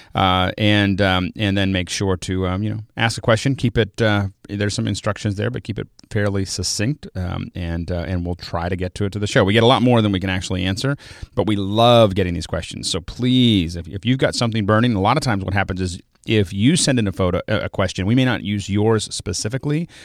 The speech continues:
but if we see six photos that are about a certain area, we'll pick one of those ones. Because, so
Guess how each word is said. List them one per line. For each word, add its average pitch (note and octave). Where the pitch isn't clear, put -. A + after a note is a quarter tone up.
but -
if A2+
we D#3
see B2
six -
photos G2
that F#2
are F2
about F2+
a -
certain F2
area, G2
we'll E2
pick -
one G2
of F2
those E2+
ones. F2
Because, F2
so F#2